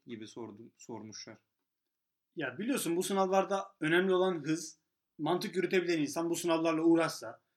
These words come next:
Speaker 2: belki çok çok uzun süreler harcar ama yine bir başarı
Speaker 1: Ya
Speaker 2: sağlar.
Speaker 1: evet, şöyle gördüm. Televizyonda bir tane hocanın açıklaması da mesela bu sistemi yavaş yavaş getirdiler diyor. Yani üç senedir böyle soruların sinyallerini verdiler. Bu sene sırf böyle sordular gibi söylüyor.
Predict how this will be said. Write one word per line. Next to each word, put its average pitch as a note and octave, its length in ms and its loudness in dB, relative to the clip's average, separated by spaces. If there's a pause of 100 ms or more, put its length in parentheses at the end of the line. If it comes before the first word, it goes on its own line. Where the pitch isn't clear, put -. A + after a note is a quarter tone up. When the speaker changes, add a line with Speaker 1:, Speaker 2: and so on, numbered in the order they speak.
(300)
Speaker 2:
belki D#3 240 -2
çok F3+ 240 0
çok D#3+ 140 0
uzun D#3 160 -2
süreler D3+ 340 -2
harcar B2 340 -6
ama D#3+ 320 -6 (420)
yine E3+ 160 2
bir E3+ 80 2
başarı E3 260 2
Speaker 1:
Ya C#3 80 4
Speaker 2:
sağlar. D#3 140 4
Speaker 1:
evet, G3+ 280 0
şöyle F3+ 460 -4
gördüm. C3 280 -6
Televizyonda D3 540 -8
bir D3+ 80 -14
tane D#3+ 420 -12
hocanın D3 340 -10
açıklaması C#3+ 680 -8
da D3+ 240 -8 (360)
mesela C#3 440 -6
bu F3 180 -8
sistemi C#3+ 680 -8
yavaş D3 380 -4
yavaş E3+ 200 -6
getirdiler D#3+ 640 -6
diyor. A2+ 200 -10 (220)
Yani A#2+ 200 -8
üç D3+ 280 -12
senedir C#3+ 600 -10 (120)
böyle E3 260 -4
soruların C#3+ 460 -8
sinyallerini C#3+ 640 -6
verdiler. B2+ 480 -10
Bu F#3 60 -8
sene F3 240 -10
sırf G3 280 -8
böyle A#2 200 -8
sordular A2 480 -10
gibi G#2+ 240 -12
söylüyor. A2 480 -12